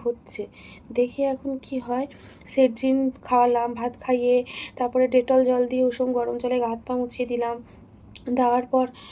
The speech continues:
আহ, দেখছি এখনও কমেনি, দেখা যাক কি হয়। না হলে রাত্রেবেলা তো আর এখনও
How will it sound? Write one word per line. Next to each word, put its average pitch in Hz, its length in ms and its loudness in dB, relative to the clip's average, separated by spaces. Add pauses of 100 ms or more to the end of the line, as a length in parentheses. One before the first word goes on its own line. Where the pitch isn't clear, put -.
(200)
আহ, 254 300 0 (120)
দেখছি 262 320 -2
এখনও 254 300 0
কমেনি, 247 480 0
দেখা 240 320 -4
যাক 262 260 -6
কি 262 160 -6
হয়। 247 260 -6 (400)
না 247 180 -2
হলে 262 180 2
রাত্রেবেলা 254 600 -2
তো 262 140 -4
আর 254 120 0
এখনও 247 340 -4